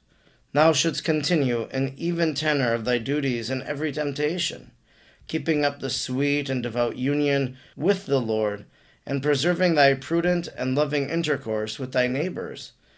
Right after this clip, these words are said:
Thou shouldst forestall by prayer, and by restraint of thy feelings, the disorder which the enemy seeks to bring about in thy soul. This concludes our reading for today, day number one hundred thirty-five.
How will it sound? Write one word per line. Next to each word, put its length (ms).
Thou 220
shouldst 400
forestall 560
by 180
prayer, 540
and 120
by 120
restraint 600
of 100
thy 180
feelings, 400
the 80
disorder 560
which 240
the 160
enemy 320
seeks 500
to 140
bring 340
about 640
in 200
thy 220
soul. 560
This 320
concludes 720
our 200
reading 320
for 160
today, 400
day 340
number 320
one 220
hundred 320
thirty-five. 800